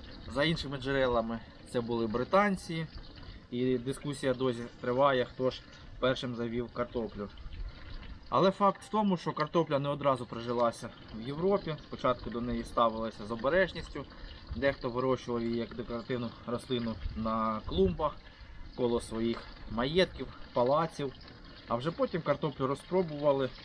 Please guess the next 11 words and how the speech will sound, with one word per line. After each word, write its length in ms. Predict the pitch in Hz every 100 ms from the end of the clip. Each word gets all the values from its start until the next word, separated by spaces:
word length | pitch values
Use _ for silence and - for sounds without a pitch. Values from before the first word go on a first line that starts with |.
| - -
і 260 | 123 143 143
почали 300 | 127 127 135
вживати 420 | 120 120 123 123
в 100 | 117
їжу. 360 | 131 185 139 123 - - -
Але 260 | 107 120 123 -
і 280 | 131 127 120 117 113 -
це 160 | - 190
було 260 | 143 127 120
не 100 | 113
одразу. 400 | 110 113 104